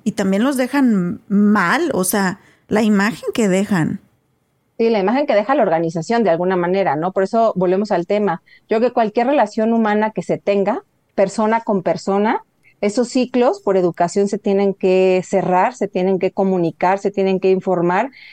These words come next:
Speaker 2: Y bueno, en el ámbito profesional, pues tener protocolos, ¿no? Protocolos
Speaker 1: Ujú.
Speaker 2: para finalmente no descartar de una manera grosera a alguien que en ese momento puede no haber cubierto el perfil,
Speaker 1: Ujú.
Speaker 2: pero a lo mejor en otro momento, para otro puesto, es posible que sí,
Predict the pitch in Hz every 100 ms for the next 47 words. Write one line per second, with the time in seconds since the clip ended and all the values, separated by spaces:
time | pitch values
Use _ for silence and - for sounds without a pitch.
0 | - - 202 214 175 180 226 262 196 190
1 | 175 185 208 - 185 185 180 214 190 -
2 | 214 202 160 165 202 202 233 196 226 214
3 | 196 208 190 208 208 180 185 196 196 202
4 | 196 180 180 180 185 190 - 175 170 -
5 | 180 202 196 185 170 170 190 185 165 -
6 | 190 190 247 - _ _ _ - 226 294
7 | 294 277 294 320 302 285 285 277 285 269
8 | 262 254 254 - 233 226 214 226 214 196
9 | - 196 226 285 - 226 185 247 247 247
10 | 247 285 294 339 285 370 339 277 233 226
11 | 233 233 214 - 190 196 262 233 262 240
12 | - 233 254 480 _ _ _ _ _ _
13 | _ 233 226 269 269 254 233 208 208 214